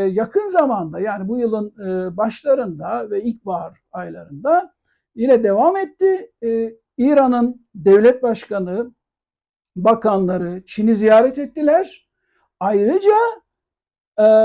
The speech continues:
Çin devlet başkanı da, e, İran devlet başkanıyla görüştü ve görüşmekle de kalmadı.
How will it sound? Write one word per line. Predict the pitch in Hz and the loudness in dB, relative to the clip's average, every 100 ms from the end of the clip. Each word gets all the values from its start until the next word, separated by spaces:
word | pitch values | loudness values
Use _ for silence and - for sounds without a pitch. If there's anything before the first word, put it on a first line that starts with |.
| 220 220 220 202 _ _ _ | 2 0 -2 -6 _ _ _
Çin | - - 453 392 | -10 -6 -2 2
devlet | 294 247 226 214 | 4 6 4 0
başkanı | 185 - 180 165 143 | -8 -8 -10 -10 -10
da, | 147 120 _ _ _ - | -12 -14 _ _ _ -16
e, | 175 170 160 - _ - | -12 -10 -12 -16 _ 2
İran | 294 285 247 208 170 147 139 - | 6 8 6 2 -2 -8 -20 -6
devlet | 190 196 220 233 | 0 2 0 -6
başkanıyla | 170 - 170 165 165 147 - _ | -14 -14 -14 -14 -14 -16 -20 _
görüştü | 160 175 208 247 240 - 320 370 381 _ _ | -6 0 0 0 -6 -6 -2 -2 -4 _ _
ve | 220 | -2
görüşmekle | 196 226 269 302 349 294 214 | 2 2 2 -4 -6 -4 -4
de | 185 | -6
kalmadı. | - 233 392 370 330 | -2 0 4 4 4